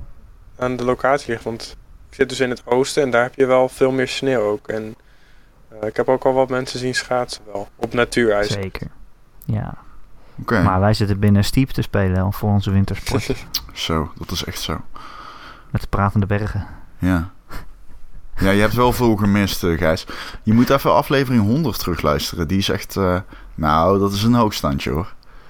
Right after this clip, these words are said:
Speaker 1: Oké, ga ik
Speaker 3: Echt,
Speaker 1: <laughs>
Speaker 3: eh,
Speaker 1: even
Speaker 3: dat
Speaker 1: doen,
Speaker 3: is echt
Speaker 1: ja.
Speaker 3: een hoogstandje. Erik had airhorns.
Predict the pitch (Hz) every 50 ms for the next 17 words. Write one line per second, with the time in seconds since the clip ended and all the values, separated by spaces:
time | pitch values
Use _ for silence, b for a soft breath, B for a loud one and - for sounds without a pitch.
0 | b b b b b b - 113 113 110 - - 120 92 - - - 101 98 101
1 | 101 101 101 - - - 110 101 117 113 113 120 - - 110 104 92 85 - -
2 | - 69 82 - - - - - - - - - - 104 104 104 101 - 101 92
3 | - - - 101 104 107 110 110 113 117 120 135 - - - -